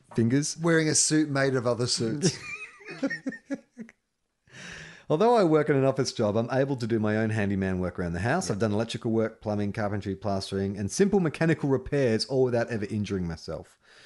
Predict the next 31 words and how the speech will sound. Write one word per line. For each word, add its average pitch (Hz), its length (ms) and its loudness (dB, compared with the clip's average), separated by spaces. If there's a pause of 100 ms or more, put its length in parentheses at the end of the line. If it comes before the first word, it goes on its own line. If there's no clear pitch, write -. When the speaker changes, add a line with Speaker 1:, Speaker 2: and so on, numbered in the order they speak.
(260)
Speaker 1:
I 110 60 0
don't 151 120 4
mean 165 100 2
to 127 100 -8
talk 143 220 0
shit - 580 2
about 123 220 -2
some 131 120 0
of 135 40 4
the 135 60 6
other 120 180 4
entrants. 110 520 0
Speaker 2:
Yeah. 107 300 -6 (640)
Speaker 1:
I 165 60 8
don't 196 120 8
believe 180 220 8
in 156 80 6
arbitrary 165 520 8
labels. 147 380 8
I 147 40 6
don't 160 200 6
talk 156 220 2
shit 165 120 4
about 143 280 4
people. 135 320 4 (380)
What's 117 180 0
Hoodie's 127 300 4
gonna 127 180 4
do 135 140 8
here, 131 200 10
Will? 120 220 10